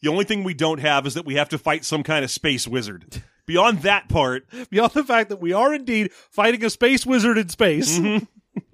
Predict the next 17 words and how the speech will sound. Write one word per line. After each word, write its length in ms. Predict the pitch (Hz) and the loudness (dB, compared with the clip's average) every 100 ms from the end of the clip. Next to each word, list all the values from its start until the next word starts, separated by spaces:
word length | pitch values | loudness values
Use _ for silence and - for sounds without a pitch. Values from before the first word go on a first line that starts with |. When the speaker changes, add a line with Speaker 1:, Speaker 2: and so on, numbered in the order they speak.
| 285 - 254 _ - - 175 - _ _ - _ 147 _ _ - 277 247 | -10 -8 -12 _ -16 -12 -14 -14 _ _ -14 _ -20 _ _ -20 -10 -8
Speaker 1:
<laughs> 40 | 180 | -4
Someone 220 | 202 170 | -4 -2
make 200 | 156 113 | -4 0
that 240 | 131 170 | 0 0
Dio 260 | 117 110 101 | -2 -4 -4
song. 300 | - 110 92 | -2 -4 -2
Hopefully 340 | 131 123 113 104 | -4 -4 -10 -8
Dio. 400 | 113 104 104 - _ - | -8 -6 -8 -12 _ -16
<laughs> 920 | 196 - 233 _ 254 - 269 285 - | -14 -12 -12 _ -8 -8 -18 -14 -2
Speaker 2:
Hopefully 380 | 175 170 160 151 | -2 -2 -4 -4
the 120 | 147 | -4
dead 300 | 156 156 131 | -2 -2 -2
Dio. 380 | 156 143 139 147 | -2 -2 -2 -4
Speaker 1:
<laughs> 880 | 202 190 240 - 214 - - - - | -6 -4 -4 -2 -4 -6 -8 -10 -8
Fine, 240 | 139 107 | -6 -4
hopefully 320 | 123 131 143 | -6 -4 -6
Danzig. 420 | 113 110 104 101 | -4 -4 -4 -10